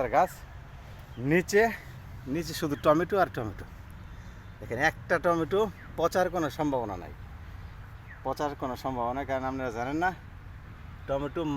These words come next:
মাটিতে ঠেকলে, মাটিতে ঠেকলে সে টমেটো পচে যায়, সে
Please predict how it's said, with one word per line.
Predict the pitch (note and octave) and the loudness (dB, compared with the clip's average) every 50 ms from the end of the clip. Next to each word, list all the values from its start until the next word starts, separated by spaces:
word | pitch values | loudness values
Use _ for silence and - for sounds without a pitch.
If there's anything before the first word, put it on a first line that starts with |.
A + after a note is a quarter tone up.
| C#3 | 4
মাটিতে | C#3 D3 D3+ C#3+ F3+ F3 - F#3 - - | 4 4 4 4 0 -2 -2 -2 -4 -2
ঠেকলে, | - F3 E3 - G#3 F#3 C#3+ B2 - - - - - - - - - - - - - - - - - - A#2 | -2 -2 0 2 2 2 2 2 -2 -6 -12 -12 -12 -12 -12 -12 -12 -14 -14 -14 -14 -14 -14 -14 -12 -8 -6
মাটিতে | B2 B2+ C3+ D3+ D#3+ C#3+ - F3 E3 - | -4 -4 -4 -4 -6 -6 -6 -8 -6 -4
ঠেকলে | D#3+ E3 D#3+ E3 F3+ F#3+ E3 - | -4 -4 -2 0 0 -2 -2 -2
সে | - F3 D#3 - | -2 -4 -2 0
টমেটো | E3 D3+ D3 D3+ D3 - G3+ G#3 A3 G#3 - - - - - - - - - - - - | -2 -2 -2 -2 -2 -2 -4 -4 -4 -6 -10 -12 -10 -10 -10 -12 -12 -12 -12 -12 -8 -4
পচে | F3 E3+ D#3+ - E3+ B2+ G2 | -2 -2 0 0 0 0 0
যায়, | E2 - - - - - - - - - - - - - - - - - - - - | -2 -8 -10 -12 -14 -14 -14 -14 -14 -14 -14 -14 -14 -12 -12 -12 -12 -14 -14 -14 -14
সে | - - | -14 -12